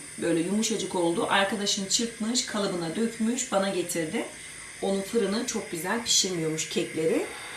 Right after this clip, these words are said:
Ben de bu şekilde pişirdim. Gerçekten yumuşacık bir kek oldu.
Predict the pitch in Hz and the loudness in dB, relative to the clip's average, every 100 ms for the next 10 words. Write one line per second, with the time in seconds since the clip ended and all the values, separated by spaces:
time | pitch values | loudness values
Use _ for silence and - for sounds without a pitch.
0 | - - - 208 208 202 202 233 202 - | -10 -10 4 6 6 6 6 4 4 2
1 | 175 165 160 165 208 - 196 165 208 233 | 0 0 -2 0 2 4 4 2 2 2
2 | 226 190 170 165 170 165 185 185 180 165 | 2 0 0 -4 -4 -4 -2 0 0 -2
3 | 202 196 - 190 - 156 147 170 - | -4 -6 -6 -6 -2 -2 -2 -2 -4